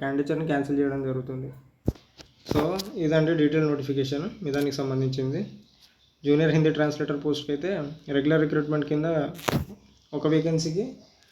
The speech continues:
జాబ్ నోటిఫికేషన్ అయితే రిలీజ్ అవ్వడం జరిగింది. So క్యాండిడేట్స్ ఎవరైనా మీ రిక్వైర్డ్ క్వాలిఫికేషన్ ఉన్నట్టయితే మీ అప్లై చేసుకోండి. కంపెనీ హైదరాబాద్, హెడ్ క్వార్టర్స్ వచ్చేసి హైదరాబాద్లోనే ఉంది, కాంచన్బాగ్లో.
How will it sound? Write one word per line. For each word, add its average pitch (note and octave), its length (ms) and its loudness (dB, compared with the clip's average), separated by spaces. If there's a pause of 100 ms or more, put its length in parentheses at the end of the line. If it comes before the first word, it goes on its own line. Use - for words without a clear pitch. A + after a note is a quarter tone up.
(600)
జాబ్ D#3 200 6
నోటిఫికేషన్ D3+ 460 2
అయితే D3+ 180 0
రిలీజ్ D3+ 240 4
అవ్వడం C#3 260 0
జరిగింది. B2+ 360 -6 (1500)
So D#3+ 80 -2 (160)
క్యాండిడేట్స్ D#3+ 320 4
ఎవరైనా D#3+ 300 4
మీ D#3+ 60 6 (200)
రిక్వైర్డ్ D3+ 300 2
క్వాలిఫికేషన్ D3+ 500 0
ఉన్నట్టయితే D3+ 400 0 (100)
మీ E3 100 -2 (420)
అప్లై D#3 240 2
చేసుకోండి. C#3+ 420 -2 (1120)
కంపెనీ C#3+ 280 2 (140)
హైదరాబాద్, D3 400 4 (260)
హెడ్ C#3 220 0
క్వార్టర్స్ D3+ 260 2
వచ్చేసి D#3 280 0
హైదరాబాద్లోనే C#3+ 600 2
ఉంది, C3+ 220 -2 (1200)
కాంచన్బాగ్లో. C#3 640 0